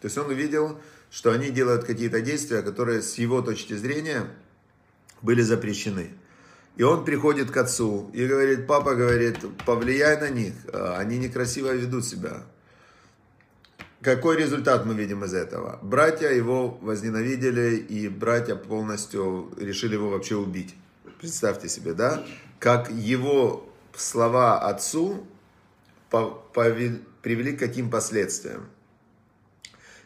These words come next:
И, э, получается, что... То есть мы видим, что злоязычие, даже от, Йосиф его называют Йосиф праведник. Йосиф его называют Йосиф праведник, он, э,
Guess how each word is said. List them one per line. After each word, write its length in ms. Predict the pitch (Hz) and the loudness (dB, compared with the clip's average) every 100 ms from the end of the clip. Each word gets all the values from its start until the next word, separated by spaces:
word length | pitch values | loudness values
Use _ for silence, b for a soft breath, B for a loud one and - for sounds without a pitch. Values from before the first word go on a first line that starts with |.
| _ | _
И, 280 | 135 156 170 | -2 6 8
э, 360 | - - 127 120 - | 8 6 4 2 2
получается, 720 | 120 123 123 127 117 - 120 | 4 4 6 6 6 4 0
что... 800 | 113 - 113 113 113 113 - - - _ _ _ _ _ _ - | 0 2 2 4 4 2 0 -10 -20 _ _ _ _ _ _ -2
То 60 | 113 | -2
есть 140 | 110 | 0
мы 100 | 135 | -2
видим, 300 | 131 143 127 | -2 -2 -4
что 220 | 123 117 | -4 -4
злоязычие, 880 | 104 117 117 117 190 - 156 104 - B B - | 0 2 2 2 -2 -2 -2 -2 -4 B B -4
даже 380 | 98 147 160 143 | 4 4 6 4
от, 220 | 120 - 117 - - | 2 -2 -12 -10 -4
Йосиф 360 | 120 120 143 | 2 2 2
его 140 | 120 123 | 0 0
называют 480 | 120 131 131 120 | 0 2 2 2
Йосиф 460 | 117 139 101 143 - | 2 2 4 0 0
праведник. 720 | 135 143 127 101 87 - - - _ b b b b - | 4 6 6 2 -2 -6 -12 -20 _ b b b b -2
Йосиф 420 | 110 147 147 123 | 4 4 4 0
его 160 | 123 127 | 0 0
называют 460 | 120 127 127 113 | 0 2 2 2
Йосиф 380 | 123 135 123 113 | 0 0 0 -2
праведник, 640 | 131 131 127 107 101 95 - | 0 2 2 0 -4 -6 -4
он, 280 | 107 113 | -4 -2
э, 320 | 113 110 107 | 0 0 0